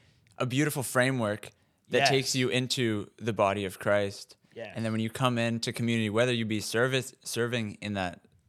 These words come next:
Speaker 1: community or whether you be just part of the community and not serving in, like, a technical capacity, but just as part of the body and part of friendships, right?
Speaker 2: Yeah.
Speaker 1: It's such a beautiful thing because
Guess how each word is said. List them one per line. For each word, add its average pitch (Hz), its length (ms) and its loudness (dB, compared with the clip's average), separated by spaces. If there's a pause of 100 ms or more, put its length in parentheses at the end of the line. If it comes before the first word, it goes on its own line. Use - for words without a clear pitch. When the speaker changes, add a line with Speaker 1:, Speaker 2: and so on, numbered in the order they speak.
(240)
Speaker 1:
community 104 540 -2
or 87 80 -6
whether 101 200 -2
you 101 140 -4
be 98 340 -4 (760)
just - 280 -4
part 117 260 4
of 110 100 0
the 110 100 -4
community 104 580 -4 (480)
and 107 100 -2
not 101 180 0
serving 107 360 0
in, 104 120 -2
like, 98 340 -4
a 107 60 0
technical 113 540 -2
capacity, 101 580 -2
but 95 180 -6
just - 240 -4
as 101 220 -6 (560)
part 120 200 6
of 104 80 0
the 110 80 -4
body 95 280 -2
and 104 140 -8
part 104 200 0
of 92 240 -4 (140)
friendships, 113 540 -2
right? 113 260 0 (220)
Speaker 2:
Yeah. 73 140 -14
Speaker 1:
It's 117 100 -4
such 123 140 -2
a 110 40 -2
beautiful 107 360 -2
thing 117 260 -4
because 101 400 -4